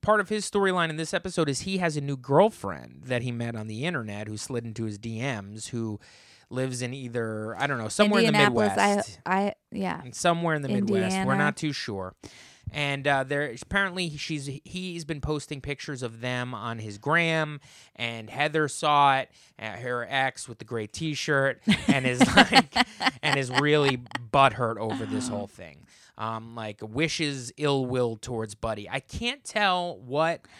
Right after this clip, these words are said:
Speaker 2: I think he cheated
Speaker 1: he
Speaker 2: on her.
Speaker 1: did, because in one moment when, uh, Whitney visits Buddy, they're sitting, um, at some place, and he's like, "Yeah, I don't blame her, man. I kinda coulda handled that one a little bit better." And it's like, "What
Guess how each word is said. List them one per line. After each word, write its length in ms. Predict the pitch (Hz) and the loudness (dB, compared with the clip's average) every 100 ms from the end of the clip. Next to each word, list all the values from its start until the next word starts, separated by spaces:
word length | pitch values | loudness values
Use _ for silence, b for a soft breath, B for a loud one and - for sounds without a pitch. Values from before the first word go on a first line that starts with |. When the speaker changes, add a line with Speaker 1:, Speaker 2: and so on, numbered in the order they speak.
| B | B
Speaker 2:
I 120 | - | 4
think 120 | 269 294 | 4 4
he 100 | 254 | 0
cheated 320 | 196 165 170 | 0 2 2
Speaker 1:
he 40 | |
Speaker 2:
on 160 | 170 160 | 2 0
her. 140 | 127 | 0
Speaker 1:
did, 260 | 113 98 98 b b | -2 -8 -14 b b
because 300 | 165 165 160 | -4 -2 -2
in 300 | 170 180 180 | -4 -6 -2
one 200 | 190 202 | -2 -2
moment 600 | 196 180 175 175 160 135 113 127 | -4 -2 -2 -2 -4 -6 -12 -10
when, 320 | 127 123 120 92 | -8 -6 -8 -10
uh, 200 | 120 117 | -6 -6
Whitney 440 | 113 139 123 143 | -2 -2 -2 -6
visits 480 | 123 127 123 117 - | -4 -2 -2 -4 -6
Buddy, 600 | 110 117 113 113 107 104 b b | -4 -2 -2 -4 -8 -12 b b
they're 100 | 123 | -8
sitting, 580 | 123 - 139 131 127 127 - | -6 -2 -2 -2 -6 -10 -8
um, 420 | 120 113 110 104 92 | -6 -6 -8 -12 -10
at 280 | 117 - | -10 -10
some 420 | - 120 110 110 107 | -10 -10 -8 -14 -10
place, 520 | 135 120 110 - - b b b | -4 -4 -4 -6 -10 b b b
and 200 | 120 117 | -8 -6
he's 220 | 127 120 | -8 -6
like, 160 | 123 113 | -6 -2
"Yeah, 240 | 165 220 | 0 4
I 60 | 196 | 4
don't 160 | 202 151 | 2 0
blame 300 | 147 185 165 | -2 -2 -4
her, 120 | 117 | -6
man. 240 | 113 113 | -8 -8
I 80 | 117 | -10
kinda 300 | - 147 127 | -8 -6 -6
coulda 240 | - 131 | -6 -4
handled 380 | 117 123 117 110 | -2 -4 -4 -4
that 180 | 117 117 | -4 -4
one 140 | 120 | -6
a 40 | 107 | -8
little 220 | 104 98 | -8 -8
bit 180 | 98 101 | -10 -10
better." 300 | 98 95 98 | -10 -10 -12
And 120 | 107 | -16
it's 140 | 110 | -12
like, 140 | 127 107 | -12 -12
"What 220 | 117 156 | -8 -8